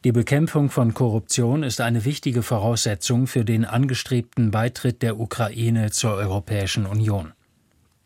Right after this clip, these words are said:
Vertreter Russlands und der Ukraine haben sich in der Türkei auf einen weiteren Austausch von Kriegsgefangenen geeinigt. Das bestätigten beide Seiten nach den direkten Verhandlungen in Istanbul.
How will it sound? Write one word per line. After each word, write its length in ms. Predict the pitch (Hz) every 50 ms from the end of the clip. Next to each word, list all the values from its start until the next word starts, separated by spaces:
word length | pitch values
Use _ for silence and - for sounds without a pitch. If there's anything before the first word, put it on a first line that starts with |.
| _ _ _ _ _ _ _ - _ _ _ _ _ _ _ _ _ _ _ - _ _ - _ - - - - - - - - - - - - -
Vertreter 480 | - 143 127 - - 147 160 - 165 135
Russlands 500 | 123 139 143 - 143 139 151 170 165 156
und 160 | 131 120 110
der 160 | 127 113 110
Ukraine 580 | 113 - - 123 113 113 123 139 147 143 127 113
haben 240 | 131 127 127 131
sich 180 | 113 120 110 -
in 120 | 127 120
der 140 | 113 113 110
Türkei 480 | - 131 117 - - 127 123 131 131 117
auf 140 | 110 - 127
einen 340 | 117 117 120 120 113 107
weiteren 440 | 113 117 131 131 - 123 123 117 113
Austausch 540 | 104 107 110 117 - - 127 107 107 104 -
von 220 | - 120 110 107
Kriegsgefangenen 960 | - - 139 143 - - - - 120 - - 117 101 95 98 98 92 92 92 95
geeinigt. 540 | 101 95 101 92 95 95 92 85 - - _ - - - - - - - - - - -
Das 180 | - 120 113 -
bestätigten 680 | - 123 - - 139 139 139 - 123 - - 127 110
beide 300 | 110 113 117 113 123 120
Seiten 360 | 104 117 113 120 117 - 120
nach 180 | 113 113 107 -
den 220 | - 123 113 110
direkten 460 | 107 107 95 110 120 - - 135 117 -
Verhandlungen 680 | - 117 98 104 120 120 - 117 110 110 107 101 101
in 180 | 98 98 107
Istanbul. 600 | 110 104 107 - - 127 104 98 92 90 85 78